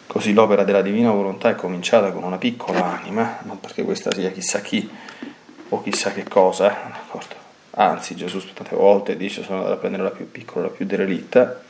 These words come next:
ma in osservanza di questo principio divino di agire. Terminata la vita terrena di Luisa, ormai settanta anni fa circa, nel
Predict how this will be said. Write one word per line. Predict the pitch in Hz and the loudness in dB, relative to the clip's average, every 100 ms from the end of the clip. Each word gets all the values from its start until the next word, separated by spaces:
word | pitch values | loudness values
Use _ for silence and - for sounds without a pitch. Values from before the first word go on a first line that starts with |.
| - - - - - - - - | -20 -20 -20 -20 -20 -20 -12 0
ma | - | 4
in | 120 | 6
osservanza | 131 - 127 110 104 113 | 6 4 4 4 2 0
di | 110 | -2
questo | 107 - 104 | -4 -4 -6
principio | 110 117 - 123 123 | -4 -6 -6 -6 -6
divino | 110 110 101 101 110 | -6 -6 -8 -10 -8
di | 113 | -8
agire. | 117 117 104 - _ _ _ _ _ _ - - - - _ _ _ _ _ - - | -10 -10 -16 -18 _ _ _ _ _ _ -20 -18 -18 -20 _ _ _ _ _ -14 -6
Terminata | 98 98 107 107 101 | -2 2 4 4 2
la | 92 | -4
vita | 95 92 | -4 -6
terrena | 90 92 95 | -6 -4 -4
di | 101 | -4
Luisa, | 113 107 107 120 - - - - - - _ _ _ _ _ _ _ - - - - - - - - - | -2 -4 0 0 0 -8 -20 -20 -20 -20 _ _ _ _ _ _ _ -20 -20 -20 -20 -20 -20 -10 -10 -8
ormai | - 92 92 87 87 - _ - - - - - - - | -8 -2 -2 -2 -10 -18 _ -20 -20 -20 -20 -20 -20 -18
settanta | - 101 101 90 98 | -12 -6 -4 4 4
anni | 95 92 | 4 4
fa | 120 104 | 4 4
circa, | 107 101 - | -2 -8 -6
nel | 95 92 | -8 -8